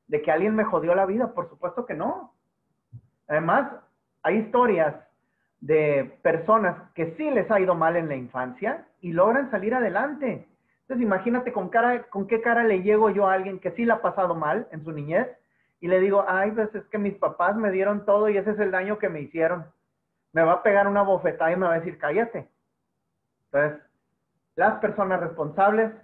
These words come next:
no somos víctimas, somos protagonistas. Entonces, venme poniendo ahí en el chat, ¿qué te gusta ser, víctima o protagonista? Y también reconoce si a veces te haces la víctima, porque a muchas personas, pues todavía nos gana eso, ¿verdad? De hacer la víctima.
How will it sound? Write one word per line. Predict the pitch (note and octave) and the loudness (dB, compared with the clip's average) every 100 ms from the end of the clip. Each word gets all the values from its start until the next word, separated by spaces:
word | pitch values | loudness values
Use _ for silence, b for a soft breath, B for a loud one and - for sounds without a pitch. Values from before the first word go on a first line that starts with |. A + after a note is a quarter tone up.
| _ _ _ _ _ _ - | _ _ _ _ _ _ -6
no | F3 G3+ | -2 0
somos | G#3 G3+ F3 | 0 0 0
víctimas, | G#3+ G#3 E3+ C#3 - | -4 -4 -4 -4 -2
somos | F3 F#3 | -2 -4
protagonistas. | - E3 E3 D3 C#3 C#3 C#3 - G#2+ - _ _ _ _ C3+ | -2 -2 0 0 -2 -4 -10 -12 -16 -16 _ _ _ _ -12
Entonces, | C#3 G3 G#3+ A3 G#3+ G#3+ B B B - | 0 2 4 2 2 -4 B B B 0
venme | D#3+ G3+ G#3 | 2 4 2
poniendo | G3+ F3+ F#3 F#3+ | 0 0 2 4
ahí | G3 | 4
en | |
el | G#3+ G#3+ | 2 0
chat, | B3 B3 B3 | 0 0 0
¿qué | A#3 | -2
te | A#3 | 0
gusta | A3+ A3+ - G#3 | 0 0 0 0
ser, | A#3 G#3+ | 0 0
víctima | A3+ A3+ A#3 A3+ | -2 -2 0 0
o | |
protagonista? | A3 G3 G3 F#3+ G#3 A#3 - F#3 B2+ b b b | 0 0 2 0 0 -2 -2 -4 -4 b b b
Y | - | -4
también | A#3 A3+ A#3+ | 0 2 2
reconoce | C4+ B3+ A3+ A#3+ A#3+ A#3 A3 - | 0 0 0 0 0 -2 -4 -4
si | - | 0
a | F#3 | 2
veces | G3 G3+ G#3 | 2 0 -2
te | G3+ | -2
haces | G3 G#3 | 0 0
la | F#3+ | 0
víctima, | A3 A3 G#3+ G3 | 0 -4 -2 -2
porque | F#3+ E3+ D#3+ | -2 -6 -4
a | D3 | -4
muchas | C#3+ E3 F#3+ | -6 -8 -8
personas, | G3 E3+ G3+ G3+ A3 - _ _ _ _ _ - | -8 -4 -2 0 0 -4 _ _ _ _ _ -6
pues | C4+ | 0
todavía | C4+ A#3 G#3+ G#3 | 4 4 4 4
nos | G#3 G3 E3+ | 2 0 0
gana | E3+ E3+ F3 D#3+ | 0 0 2 0
eso, | D3+ D3+ F3 C#3+ | 0 0 -2 2
¿verdad? | C3+ C3+ D3 | 2 2 0
De | C#3+ | -2
hacer | - C#3+ | -4 -4
la | D#3 | -2
víctima. | C#3 C3+ - C#3 C3+ A2+ | -2 -4 -8 -8 -6 -8